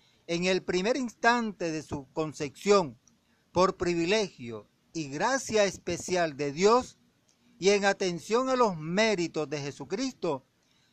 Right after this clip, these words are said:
Salvador del género humano, fue preservada de la mancha de pecado original,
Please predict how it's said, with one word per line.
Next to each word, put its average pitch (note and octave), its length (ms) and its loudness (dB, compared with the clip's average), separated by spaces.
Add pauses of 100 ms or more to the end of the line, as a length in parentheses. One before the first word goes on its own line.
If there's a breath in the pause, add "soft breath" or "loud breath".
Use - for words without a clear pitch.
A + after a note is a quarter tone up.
Salvador F#3+ 800 4
del F#3 220 0
género D#3+ 380 -2
humano, E3 560 0 (600)
fue F3 180 4
preservada F#3 1080 2 (300)
de C#3+ 140 -4
la C#3 140 -2
mancha F#3 540 0
de D3+ 180 -4
pecado C#3+ 560 0
original, C#3 680 -2